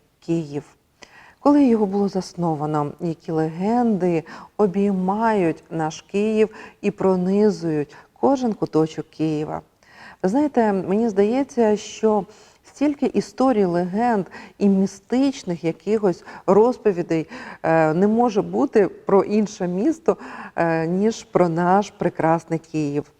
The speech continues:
І я сьогодні надихаюсь саме розповідати вам ці історії. Сьогодні готую вам цікаві зустрічі про Київ як столицю України.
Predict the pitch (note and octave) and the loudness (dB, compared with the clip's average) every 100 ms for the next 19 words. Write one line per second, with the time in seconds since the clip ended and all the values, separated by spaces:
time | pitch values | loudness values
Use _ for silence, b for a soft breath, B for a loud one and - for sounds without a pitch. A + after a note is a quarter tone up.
0 | - B B - F#3 E3 D3+ - E3 E3 | -20 B B -4 0 0 -2 -4 -4 0
1 | E3+ E3+ E3+ E3 D3+ - - _ _ - | 0 0 0 -2 -4 -8 -20 _ _ -18
2 | E3+ G3+ E3+ B3+ C#4+ G#3+ F3 F3 D#3+ - | -2 0 2 0 0 0 0 -2 -2 0
3 | A#3 D#4 B3 G3 - B B - - G3+ | 0 0 -2 -2 -6 B B -10 2 2
4 | A3+ G3 F#3+ F#3 E3+ E3+ G#3 F3 D3+ D3 | 4 2 0 -2 -2 0 0 0 -4 -4
5 | D3+ D3+ E3 D3+ D3 G#3+ C4+ C4 G#3 F#3 | -6 -8 -6 -6 -2 0 2 2 0 -2
6 | E3+ E3 D#3 D#3 D3 B3 C4+ G#3+ - F3 | -4 -2 -4 -4 -6 -8 -14 -10 -4 2
7 | G#3 G#3 G#3 F#3+ D#3+ E3 D#3+ D#3 - - | 2 2 0 0 2 0 0 -2 -6 0
8 | F#3 D#3+ C#3 D3 A3 C#4+ G3 F#3 - D#3+ | 0 0 -4 -4 -2 -2 -6 -6 -6 -6
9 | B B _ F3 F3+ F3 D#3 B _ - | B B _ 0 2 2 0 B _ -2
10 | G3 A#3 A3 - F3 E3+ - E3+ D#3+ D3 | 0 2 0 0 -2 -2 -2 -4 -4 -4
11 | D3+ - D3+ C#3+ C#3+ | -6 -2 -2 -4 -8